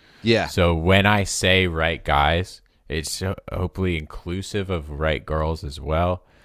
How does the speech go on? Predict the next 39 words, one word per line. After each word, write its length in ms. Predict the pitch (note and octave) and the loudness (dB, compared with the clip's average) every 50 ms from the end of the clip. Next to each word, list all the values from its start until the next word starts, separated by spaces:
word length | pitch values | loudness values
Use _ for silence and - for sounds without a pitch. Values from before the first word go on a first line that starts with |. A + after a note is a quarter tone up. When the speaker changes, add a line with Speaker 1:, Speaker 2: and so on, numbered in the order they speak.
| _ _ _ | _ _ _
Speaker 2:
Um, 100 | F2 F2+ | -4 0
Speaker 1:
Absolutely. 500 | D2+ C#2+ C#2+ D#2+ F2 D#2+ D#2+ D#2+ D#2 D2 - | 0 0 0 0 -2 -4 -4 -4 -6 -8 -4
Speaker 2:
but 140 | - G#2+ G2+ | -2 4 8
I 140 | G#2 A2 A#2+ | 8 8 8
would 120 | B2+ A#2 | 8 6
love 160 | A#2+ A#2+ A#2 A2+ | 6 4 4 4
to 100 | - A#2+ | 4 2
open 280 | A2+ G#2+ - A2 G2+ G2 | 2 2 2 -2 -2 -2
a 60 | F2+ | -4
discussion 560 | D#2+ E2 - - - G2+ G2+ A2 - - B2+ | -4 -6 -10 -4 0 2 2 2 0 -2 -2
on 120 | B2+ B2+ B2+ | -2 0 0
this. 200 | B2+ B2 - - | -2 -4 -4 -6
If 160 | D#2+ - - | -8 -8 -6
you 120 | D#2+ E2+ D#2+ | -6 -2 0
guys 300 | F#2+ F#2 F#2 F2 - - | 2 2 2 2 0 -4
would, 200 | D#2+ D#2 C#2+ - - _ _ _ _ _ _ _ _ | -6 -6 -6 -8 -14 _ _ _ _ _ _ _ _
if, 220 | - D2+ D2+ - - | -16 -16 -16 -16 -14
if 220 | - - F#2 - - | -12 -12 -12 -10 -10
people 460 | - - - G2 - G#2+ G#2 G2+ F2 - - _ | -10 -10 -10 -8 -6 -4 -2 -2 -4 -6 -8 _
would 280 | - D2 E2+ E2 D2+ C#2 | -10 -6 -6 -6 -6 -6
like, 360 | D#2 D2 D2+ D2+ F#2+ G2+ - | -6 -4 -2 -2 -2 -4 -6
if 100 | E2+ - _ | -10 -14 _
girls 380 | - E2 D#2 E2 F#2 - - | -6 -4 -2 -2 -2 -4 -6
would 160 | - D2 C#2+ C2 | -8 -8 -8 -6
like 360 | C2+ C2 C#2 D#2 - - - | -6 -4 -4 -6 -6 -10 -12
to, 200 | - - D#2 C#2 - | -10 -8 -8 -8 -10
to 280 | _ - - - D2 C#2+ | _ -14 -10 -10 -8 -6
have 240 | C#2+ D2+ D2 D2 C#2+ | -4 -4 -4 -4 -4
a 60 | C#2+ | -8
separated 720 | - - - - D#2 D2 - E2+ E2 D#2+ D#2 D2 D2 C#2+ - - | -10 -10 -6 -6 -6 -6 -6 -6 -6 -4 -4 -6 -8 -10 -12 -16
term 340 | - - D#2 D2 D2+ D#2+ | -12 -10 -8 -8 -8 -6
that 140 | D#2 C#2+ C2+ | -6 -6 -6
I'm 220 | C#2 C2+ C2+ C2+ - _ _ _ _ _ _ _ _ _ _ | -6 -6 -8 -10 -14 _ _ _ _ _ _ _ _ _ _
saying 380 | - - - E2 D2+ C#2+ C#2+ C#2 | -16 -8 -6 -4 -4 -4 -6 -6
both, 440 | - D#2 E2+ G2 A2 - _ _ _ _ | -4 -4 -2 -4 -4 -6 _ _ _ _
then 140 | - C#2 C#2 | -10 -8 -8
we 100 | C#2+ D2 | -8 -10
can 180 | C#2+ - F2 D2 | -12 -12 -14 -14
discuss, 540 | C#2 C#2 - - - - F2 E2+ F2 - | -14 -14 -14 -14 -10 -4 -4 -4 -4 -4